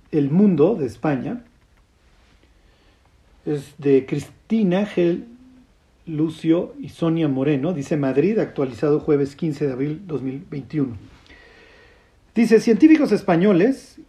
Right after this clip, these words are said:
crean quimeras de mono y humano en China. El equipo de Juan Carlos Ispizúa ha creado embriones con células humanas y de macaco.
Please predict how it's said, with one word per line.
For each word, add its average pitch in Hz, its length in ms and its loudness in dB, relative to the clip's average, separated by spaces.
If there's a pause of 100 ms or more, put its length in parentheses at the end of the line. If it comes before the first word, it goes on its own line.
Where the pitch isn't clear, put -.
crean 208 320 0
quimeras 185 480 -2
de 156 80 4
mono 170 340 2
y 170 80 2
humano 151 400 2
en 151 140 -2
China. 151 500 -2 (1700)
El 196 120 2
equipo 220 320 4
de 175 140 6
Juan 160 240 0
Carlos 175 640 0 (1300)
Ispizúa 151 1500 -4 (140)
ha 190 140 -4
creado 202 300 2
embriones 185 460 0
con 156 120 -4
células 165 440 0
humanas 147 440 -4 (120)
y 165 60 -4
de 143 100 -2
macaco. 185 520 -4